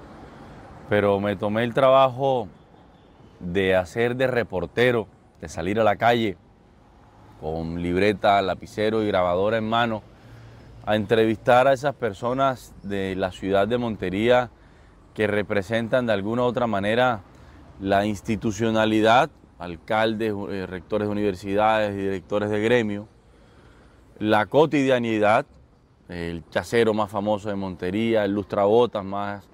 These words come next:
conocido, el planchonero más, más antiguo, el, eh, los areneros, una actividad muy reconocida, personas de a pie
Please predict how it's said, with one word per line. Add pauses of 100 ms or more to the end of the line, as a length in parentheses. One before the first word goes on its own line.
(300)
conocido,
el
planchonero (340)
más,
más
antiguo,
el,
eh,
los
areneros,
una
actividad
muy (260)
reconocida, (640)
personas
de
a
pie